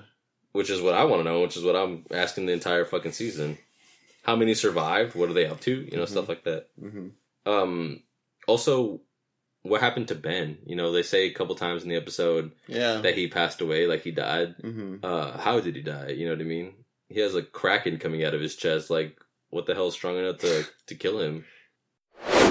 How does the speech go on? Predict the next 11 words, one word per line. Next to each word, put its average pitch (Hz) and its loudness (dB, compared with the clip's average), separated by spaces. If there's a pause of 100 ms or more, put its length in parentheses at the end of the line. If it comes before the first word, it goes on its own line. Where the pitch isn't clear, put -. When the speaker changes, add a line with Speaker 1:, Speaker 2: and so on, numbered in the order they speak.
(500)
Speaker 2:
Well, 131 6
I 127 4
haven't 156 2
finished 123 -2
the 110 -6
show 104 2
yet, 95 0 (360)
so - -6
I'm 98 -8
kind 120 -4
of, 101 -2